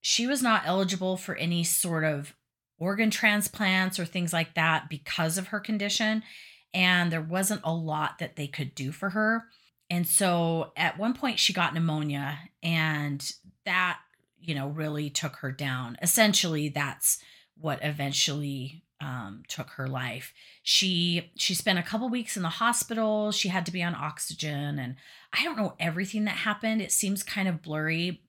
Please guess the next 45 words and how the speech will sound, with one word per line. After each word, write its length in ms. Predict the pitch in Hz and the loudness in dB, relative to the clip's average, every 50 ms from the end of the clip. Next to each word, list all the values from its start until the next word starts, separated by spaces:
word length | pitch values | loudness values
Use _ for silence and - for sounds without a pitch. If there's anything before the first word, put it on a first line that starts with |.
| _ _ | _ _
partly 280 | - - 294 262 240 220 | 2 2 2 2 2 0
because 420 | 175 185 170 - 196 170 156 160 - | 0 -2 -2 2 2 2 2 2 2
I 120 | 180 185 | 2 2
was 140 | 180 175 151 | 4 2 0
living 440 | 156 151 151 160 156 151 156 151 147 | 0 -2 -2 -2 -2 -2 -2 -2 -2
away 260 | 147 135 139 139 143 | -2 -4 -4 -4 -6
at 100 | 151 147 | -8 -8
college. 580 | - - 135 135 139 143 175 202 214 - - - - - - - - _ _ _ _ _ - | -6 -6 -6 -4 -4 -4 -4 -2 -2 -4 -4 -6 -12 -20 -20 -20 -20 _ _ _ _ _ -8
I 120 | 175 214 | -6 -4
only 220 | - 220 254 294 | -2 0 0 0
visited 440 | 254 196 190 175 196 190 185 185 170 | 0 0 0 0 0 0 0 0 0
a 60 | 170 | 0
few 220 | 165 - - 175 160 | -4 -4 -6 -6 -4
times 720 | - - - 165 151 156 160 165 175 185 175 - - - - | -4 -4 -4 -2 -2 -2 -2 -2 -2 -2 0 0 0 0 -2
while 120 | - 185 185 | -6 -4 -2
she 140 | 175 - 214 | -2 0 0
was 140 | 190 180 | -2 -2
in 80 | 196 190 | -2 -2
the 60 | 190 | -2
hospital. 640 | 170 196 185 185 - - - 202 208 202 202 196 190 | 0 0 0 0 -2 -4 -6 -4 -4 -4 -4 -6 -6
She, 180 | 175 - - - | -4 -4 -4 -2
she 220 | - - - 269 | 0 0 0 0
was 160 | 247 226 185 170 | 0 -2 0 0
there 120 | 180 170 | -2 -2
for 140 | 170 - 175 | -2 -4 -4
maybe 260 | 170 170 165 160 156 | -4 -2 -2 -4 -6
a 40 | 143 | -8
couple 340 | - - 170 - - 160 147 | -8 -10 -12 -12 -10 -10 -10
weeks, 380 | 156 165 202 240 240 - - | -10 -10 -10 -10 -12 -6 -4
I 120 | 262 262 254 | -2 -2 -2
think. 360 | 262 - 277 277 277 269 - | -4 -4 -4 -4 -4 -4 -6
That's 220 | 233 247 240 - | -10 -10 -6 -4
my 100 | 240 196 | -2 -2
best 300 | 165 - 151 147 - - | -2 -2 -2 -4 -4 -6
recollection. 640 | 151 143 - - 143 135 139 135 - - 143 131 131 - - - - - - - _ | -8 -8 -8 -8 -8 -8 -8 -8 -8 -8 -8 -8 -10 -12 -16 -20 -20 -20 -20 -16 _
But 120 | - 220 202 | 0 0 2
we 140 | 240 254 247 | 4 4 4
knew 220 | 254 302 339 302 | 4 4 4 4
her 120 | 233 240 | 2 2
life 280 | 196 175 170 160 160 - | 4 6 6 6 4 2
was 120 | 165 160 | -2 -4
coming 280 | - - 160 147 143 143 | -2 -2 -2 -2 0 -2
to 140 | - - 143 | -2 -4 -6
a 20 | |
close. 400 | 131 - 123 - - - - - | -6 -6 -10 -10 -10 -12 -14 -14